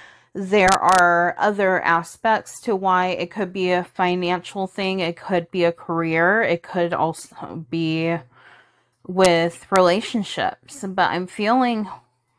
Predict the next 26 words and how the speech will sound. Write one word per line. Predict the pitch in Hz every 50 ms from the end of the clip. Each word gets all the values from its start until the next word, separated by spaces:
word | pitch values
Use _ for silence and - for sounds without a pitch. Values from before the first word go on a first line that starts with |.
| _ _ _ _ _ _ -
intuitively | - 190 196 185 - 220 196 190 196 208 226 226 226 - 233 226 226
relationships. | 208 190 185 175 175 160 165 165 - - 180 156 - - - 131 139 147 - _ - - - - - _ _ _ _ _ - _ _ _ _ - - - - _ _ _ _ -
But | 220 208 196 202 196 147 170 - -
this | 202 202 196 226 226 247 247 -
is | 339 294 277 254 -
reminding | - 220 226 226 220 214 196 190 185 196 208 214 208
you | 208 202 180
to | - 196 190
have | 180 180 165 175 -
faith, | - - 180 147 147 165 180 220 220 - - - - - _ _ _ _ -
because | 208 208 196 - - - 240 208 202 202 196 202 208 - -
you | 185 214 214
have | 214 - 214 208 202 -
to | 240
have | 220 - 226 208 190 -
that | 185 165 175 165
delicate | 175 165 170 170 170 170 - 170 160 -
balance | - 156 151 151 156 170 185 208 202 - - - - -
with | 190 175 175 - - - - - - _ _ _ _ - - - - - _ _ -
happiness | - 247 202 196 - - 202 196 196 190 185 196 190 -
and | 180 180
sadness, | - - 185 175 175 180 190 190 185 185 185 185 - -
like | 180 170 170 170 -
good | 175 170 175 175 175
and | 170 170 165
evil. | 170 170 175 151 - 214 214 208 214 208 -